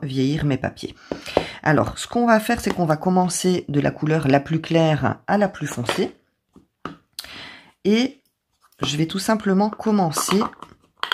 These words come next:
par mettre de l'encre sur mon tapis. Alors, euh,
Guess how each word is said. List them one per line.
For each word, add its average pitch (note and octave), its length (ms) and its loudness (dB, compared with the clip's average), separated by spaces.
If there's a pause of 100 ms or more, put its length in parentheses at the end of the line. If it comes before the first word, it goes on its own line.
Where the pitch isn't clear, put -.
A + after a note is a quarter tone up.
(1200)
par C#3 180 -4
mettre G3 300 2
de E3 100 4
l'encre E3 300 2
sur D#3+ 180 0
mon D#3 140 2
tapis. - 440 -6
Alors, B2+ 340 2 (600)
euh, D#3 840 4